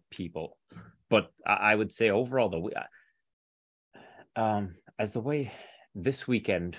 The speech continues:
went compared to last week, well, last I kinda was, well, I was kinda by myself last year. Whereas this year, like, with our whole running group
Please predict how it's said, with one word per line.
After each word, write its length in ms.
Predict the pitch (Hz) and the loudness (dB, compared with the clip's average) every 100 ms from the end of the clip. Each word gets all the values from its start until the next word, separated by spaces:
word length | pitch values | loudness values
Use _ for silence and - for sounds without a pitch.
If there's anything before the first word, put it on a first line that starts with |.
| - - | -10 -6
went 200 | 95 - | -4 -6
compared 320 | - 90 92 87 | -16 -10 -8 -6
to 80 | |
last 460 | 80 85 90 95 - | -6 -2 0 0 -4
week, 80 | 98 | -6
well, 140 | - | 0
last 300 | 117 127 160 | 4 6 4
I 80 | 147 | -2
kinda 240 | 123 131 113 | 0 0 0
was, 160 | 92 | -4
well, 240 | 107 110 98 | -2 -4 -2
I 40 | |
was 100 | 113 | -4
kinda 160 | - 120 | -2 0
by 160 | 95 98 | 4 2
myself 720 | 82 - - - 87 85 - | 2 -6 -4 0 0 0 -6
last 480 | 80 78 - - 82 | -6 -6 -10 -14 -10
year. 480 | 82 82 76 76 _ - - _ _ - | -6 -6 -8 -12 _ -20 -20 _ _ 0
Whereas 260 | 92 82 | 0 0
this 320 | 82 110 123 - | 0 0 2 2
year, 180 | 90 | 4
like, 300 | 85 85 80 | 4 2 2
with 160 | 85 80 | -2 2
our 180 | 90 85 | 2 2
whole 300 | 85 85 82 | 0 -4 -2
running 340 | 85 92 85 | 0 0 0
group 320 | 85 87 87 | -2 -2 -4